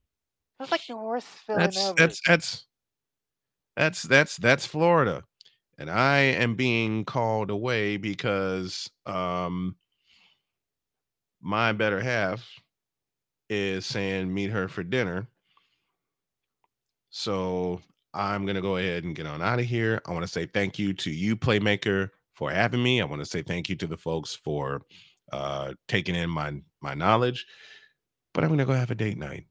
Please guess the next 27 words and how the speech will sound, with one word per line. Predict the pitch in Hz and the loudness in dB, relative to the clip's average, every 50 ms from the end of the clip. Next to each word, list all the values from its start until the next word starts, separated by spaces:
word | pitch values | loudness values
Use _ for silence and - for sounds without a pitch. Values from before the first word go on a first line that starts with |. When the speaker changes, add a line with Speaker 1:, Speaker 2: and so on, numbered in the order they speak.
| _ _ | _ _
Speaker 2:
So | - - - 76 69 65 | -14 -8 -6 -6 -6 -4
I | 67 73 76 | -6 -6 -6
will | 80 80 76 | -6 -6 -6
see | - - 85 | -6 -6 -6
you | 80 78 78 78 | -4 -2 -2 -2
all | 78 76 73 76 73 71 - _ _ _ _ _ _ _ _ _ _ | 0 0 0 0 -2 -4 -6 _ _ _ _ _ _ _ _ _ _
at | - 76 76 69 | -4 -4 -4 -4
a | 69 | -4
later | 67 71 69 69 71 | -6 -6 -6 -6 -8
time. | - - - - 71 - 71 82 71 - _ - | -10 -8 -6 -6 -6 -6 -8 -14 -16 -10 _ 0
Thank | 92 85 78 - | 0 0 2 2
y'all | 82 78 78 | 0 0 0
for | 76 - 78 | 0 0 -2
having | 76 73 65 71 71 | -2 -2 -2 -4 -6
me. | 65 65 | -6 -4
I | 71 69 | -4 -6
appreciate | 69 - - 73 69 - 57 62 65 | -4 -2 -2 0 0 0 -2 -2 -2
it. | 62 - _ - - - - - - - - - - - - 110 | -4 -10 _ -18 -20 -20 -20 -20 -18 -16 -14 -14 -12 -12 -12 -12
Speaker 1:
Go | 110 110 | -14 -14
ahead. | 107 107 107 104 95 90 | -14 -12 -12 -12 -12 -12
That's | 101 98 101 98 | -12 -14 -14 -14
Snowman | - - 120 117 117 113 113 113 113 113 113 113 117 117 117 _ | -18 -18 -16 -14 -14 -12 -14 -12 -12 -12 -10 -10 -10 -12 -14 _
from | - 104 | -18 -20
Snowman | - - - 117 113 113 110 110 | -20 -16 -16 -14 -12 -12 -12 -12
in | 107 | -12
the | 107 | -14
Morning. | 110 117 117 120 120 123 127 127 | -14 -10 -8 -6 -6 -6 -10 -14